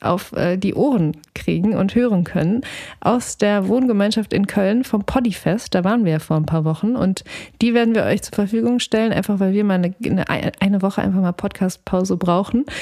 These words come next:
Und, ähm, wir freuen uns, wenn ihr bis hierhin zugehört habt. Und lieber Kurt, wir packen noch ein, noch einen Song auf unsere Friendly Reminder Musik-Playlist, oder?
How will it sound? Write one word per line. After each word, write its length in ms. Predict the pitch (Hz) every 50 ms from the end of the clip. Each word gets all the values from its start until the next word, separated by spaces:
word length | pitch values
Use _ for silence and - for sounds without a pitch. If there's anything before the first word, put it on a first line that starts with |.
| - - - - - - - -
Und, 260 | 208 208 220 208 -
ähm, 460 | - - 202 196 202 196 196 196 - - - - - _ _ _ _ - _ -
wir 400 | 202 196 233 247 254 247 240 - -
freuen 340 | - - - 233 285 294
uns, 160 | 262 226 - -
wenn 140 | 220 220
ihr 180 | 214 208 202 196
bis 280 | 202 - - 269 - -
hierhin 340 | - 254 247 233 220 220
zugehört 480 | - - 254 226 214 185 165 151 147 -
habt. 240 | 165 208 - - -
Und 200 | - 208 196 220
lieber 220 | 226 262 262 269 262
Kurt, 340 | - - 254 202 175 - - - - - -
wir 80 | - 196
packen 280 | - - 247 - 254
noch 200 | 240 233 226 -
ein, 260 | 226 226 214 208 165 - 208
noch 120 | 214 196 208
einen 100 | 214 202
Song 280 | - - 311 294 226 -
auf 180 | - 185 -
unsere 480 | - 202 214 214 214 208 202 196 190 190
Friendly 380 | - - 220 220 233 233 240
Reminder 420 | 220 208 208 208 208 214 214 208 196
Musik-Playlist, 800 | 190 196 196 214 240 - - - - 156 147 151 156 - -
oder? 200 | - 190 220 285